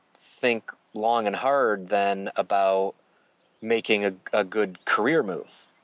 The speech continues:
Because, hey, if, if the only, and, and I know that you had a lot more factors than just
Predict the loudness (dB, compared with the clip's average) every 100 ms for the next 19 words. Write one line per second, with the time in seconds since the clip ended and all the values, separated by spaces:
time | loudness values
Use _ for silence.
0 | -8 -6 0 2 2 2 0 -2 -6 -20
1 | -20 _ _ _ _ _ -2 2 2 0
2 | -2 -4 0 -2 0 0 -2 0 0 -2
3 | -2 0 0 -2 -2 -4 -2 -2 0 0
4 | -2 -2 -4 0 0 0 -4 -6 -6 -4
5 | -4 -6